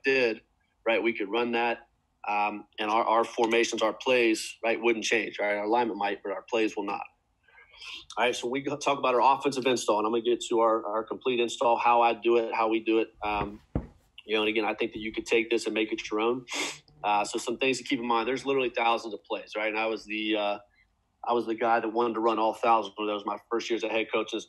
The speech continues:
the play caller. I took over a head coaching job when I was twenty-four years old. Um, and again, you, I think you're naive to think, "Man, I'm, I'm really good, right? I just got this head coaching job." My first game, I think we lost fifty-two to thirteen.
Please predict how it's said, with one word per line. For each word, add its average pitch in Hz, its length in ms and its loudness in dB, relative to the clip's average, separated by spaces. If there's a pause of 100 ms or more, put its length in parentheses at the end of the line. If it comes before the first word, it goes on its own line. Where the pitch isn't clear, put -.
(100)
the - 60 -12
play 107 200 -4
caller. 101 260 -6
I 98 80 -12
took 110 200 -6
over 107 260 -2
a 101 100 -6 (120)
head 110 200 -4
coaching 110 240 -4
job 104 220 -2
when 104 60 -6
I 104 40 -4
was 101 200 -8
twenty-four 107 400 -2
years 104 200 -2
old. 113 260 0 (580)
Um, 101 340 0 (840)
and 110 260 0
again, 117 180 -4
you, 110 200 -2
I 107 40 -2
think 113 200 -4
you're 110 80 -4
naive 110 320 0
to 113 80 -10
think, 113 240 -2
"Man, 120 180 0
I'm, 117 160 0
I'm 113 240 -2
really 113 220 2
good, 107 240 0
right? 107 120 -2
I 107 40 -2
just - 140 -6
got 92 140 -2
this 101 140 -8
head 92 180 0
coaching 113 260 0
job." 113 240 4
My 104 180 -2
first 113 180 -2
game, 113 180 0
I 104 60 -2
think 110 160 -6
we 110 80 -2
lost 107 260 -2
fifty-two 117 400 -4
to 98 120 -4 (100)
thirteen. 107 480 -4